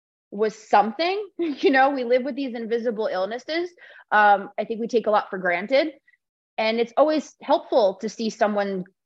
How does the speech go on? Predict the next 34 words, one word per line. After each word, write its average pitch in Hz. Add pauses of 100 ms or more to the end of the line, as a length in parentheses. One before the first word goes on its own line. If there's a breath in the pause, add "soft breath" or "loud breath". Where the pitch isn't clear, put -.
(220)
that 190
you 196
can 214
relate 208
to, 180
you 214
know, 214
that 247
isn't 277
just 220
me 202
or 196
a 190
coach 190
all 190
the 170
time. 135 (400 soft breath)
Um, 170
so 262 (240)
I'll 277
let 302
you 359
know 359
when 349
those 320
are. 233
You 220
guys 226
can 220
feel 226
free 240
to 233
tune 240
in. 202